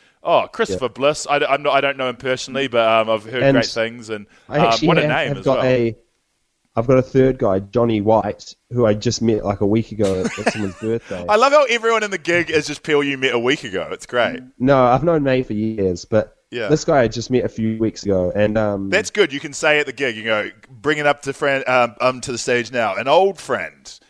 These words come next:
Speaker 1: and you won't be
Speaker 2: Yeah.
Speaker 1: lying.
Speaker 2: Yes, but, um, Johnny White.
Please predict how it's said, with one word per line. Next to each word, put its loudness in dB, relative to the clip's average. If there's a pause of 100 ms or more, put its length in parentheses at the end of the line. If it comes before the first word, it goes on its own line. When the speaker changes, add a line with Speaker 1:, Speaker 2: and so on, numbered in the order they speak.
(120)
Speaker 1:
and -2
you -2
won't 0
be -2
Speaker 2:
Yeah. 4
Speaker 1:
lying. 0 (840)
Speaker 2:
Yes, 4
but, 0
um, 0 (520)
Johnny 2
White. 0